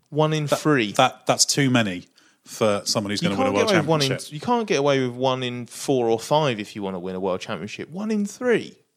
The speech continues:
Speaker 2: Yeah, it's, it's, it's too much. And, you know, individually, each one, if, if just one of them had happened, you'd say, "Well, that happens, mistakes made, you know, everyone does it." But,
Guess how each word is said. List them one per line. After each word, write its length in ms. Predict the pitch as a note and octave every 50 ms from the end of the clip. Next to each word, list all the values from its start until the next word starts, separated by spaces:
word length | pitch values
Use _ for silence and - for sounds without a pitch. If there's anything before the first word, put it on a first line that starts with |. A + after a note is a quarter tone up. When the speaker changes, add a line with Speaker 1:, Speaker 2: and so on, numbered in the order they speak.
| _ _ -
Speaker 2:
Yeah, 160 | G#2+ E2+ E2+
it's, 160 | F#2 - -
it's, 300 | B2 A2+ G#2+ - - -
it's 180 | - A2+ - -
too 180 | - A#2 G#2
much. 280 | G2 G2 G2 F#2+ - -
And, 160 | G2+ G2+ - - - - - - - - - _ _ _ _ _ _ _ _
you 100 | - G#3+
know, 120 | G#2+ G#2+ - - _ - - _ _ _ _ _ -
individually, 720 | F#3+ F3+ F3 D#3+ F3 E3+ D3 C#3 B2 A2+ G#2 F#2+ F#2 F2 - -
each 180 | F3 E3+ -
one, 100 | - E3+
if, 380 | E3 D#3+ - D3+ - - - -
if 180 | F3+ - -
just 220 | - - - - -
one 240 | C#3+ C#3 D3+ D3+ D3
of 140 | C3 A2
them 100 | A#2 G#2
had 120 | F#2+ F#2+ -
happened, 380 | - F#2+ E2+ - - F2+ E2
you'd 120 | F#2+ G2+ -
say, 160 | - A#2 G#2
"Well, 240 | F#2+ G2 F#2 F#2 E2+
that 140 | F2+ E2+ E2
happens, 360 | - E2+ - - F#2 F2 F2
mistakes 420 | F2+ - - G2 F2+ F2 - -
made, 260 | E2+ E2+ D#2+ E2 D#2+
you 60 | F2+ F2
know, 80 | E2+
everyone 300 | F2+ E2+ - - E2+ E2+
does 160 | E2 F2 E2
it." 140 | E2+ F2+ E2
But, 180 | - F#2 F2+